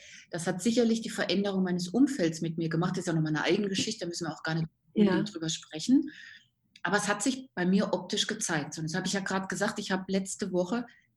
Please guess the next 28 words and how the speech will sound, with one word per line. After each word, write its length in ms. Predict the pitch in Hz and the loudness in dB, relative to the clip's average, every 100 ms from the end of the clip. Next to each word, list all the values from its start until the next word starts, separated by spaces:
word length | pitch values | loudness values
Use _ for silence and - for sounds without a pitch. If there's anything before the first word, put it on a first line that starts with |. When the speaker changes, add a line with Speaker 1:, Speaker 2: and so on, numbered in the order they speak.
| - | -8
Speaker 1:
wirklich, 680 | 185 170 170 196 233 220 - | -4 -4 0 2 2 0 -2
ich 60 | |
habe 100 | 208 | -6
einen 60 | 202 | -4
Schreck 260 | - 190 185 | -2 -2 -6
gekriegt. 500 | 165 156 - - _ _ _ _ _ _ _ - | -12 -14 -12 -16 _ _ _ _ _ _ _ -12
Ich 140 | 165 | -4
hab 220 | - - - - - _ _ | -4 -6 -12 -20 -20 _ _
zweitausendachtzehn, 1400 | - - 175 240 247 240 226 226 - 294 - - 247 233 | -14 0 2 4 2 0 2 2 4 2 2 -2 0 2
zwei 320 | - 190 208 | 2 2 2
oder 180 | 196 196 | 0 -2
drei 440 | - 165 170 202 | -4 -2 -2 -2
von 140 | 208 190 | -2 -4
zu 180 | 180 | -2
Hause 580 | 170 208 233 233 220 220 - - - - | 0 2 4 4 2 0 -6 -18 -14 -8
mit 140 | 190 | -4
diesem, 380 | 180 180 180 175 | -2 0 0 0
äh, 180 | 165 160 | 2 2
mit 180 | 160 160 | 2 2
so 80 | |
einem 160 | 160 160 | 0 0
Tool 320 | - 233 247 | 2 4 4
über, 440 | - 180 170 165 160 | 2 0 0 0 0
über 140 | 165 | 2
meinen 180 | 160 160 | 4 4
Rechner 320 | 165 - - | 4 0 0
Videos 360 | 185 226 170 160 | 2 4 4 2
aufgenommen. 680 | 151 - 160 151 151 156 | -2 -4 -2 -2 -2 -6